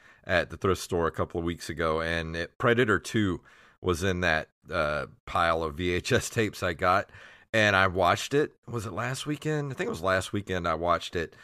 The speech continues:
That movie is so much better than it does, like, that. I, I feel like it didn't get the respect it deserved.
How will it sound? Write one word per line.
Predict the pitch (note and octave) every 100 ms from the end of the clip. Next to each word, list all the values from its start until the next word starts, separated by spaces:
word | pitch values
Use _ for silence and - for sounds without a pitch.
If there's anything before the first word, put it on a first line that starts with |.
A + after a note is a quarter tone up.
| - - - _ _ _ -
That | F4+ F4+
movie | C#4 C#4+ B3+ A3
is | D3 -
so | - F#3 G#3+
much | A3 E3 -
better | G#2+ A#2 A#2+ G#2 E2+ - _ _ _ _ -
than | G#2 A2+ G#2+ G2+ G2+ _ _ _ _ _ _ _ _ -
it | A#2+ A#2 -
does, | G2+ G#2+ F2+ F2 -
like, | G#2 F2 G2+ F#2+ F#2
that. | G#2 G2 F#2+ _ _ _ _ -
I, | A2 G#2+ -
I | -
feel | - - F3+ A#3
like | A#3+ -
it | D3+ -
didn't | D#3 D3+ C3+
get | D#3 D#3
the | A#2
respect | G#2+ - - A2+ - G#2
it | -
deserved. | F2 D#2 D#2+ D#2+ C#2 A1+ -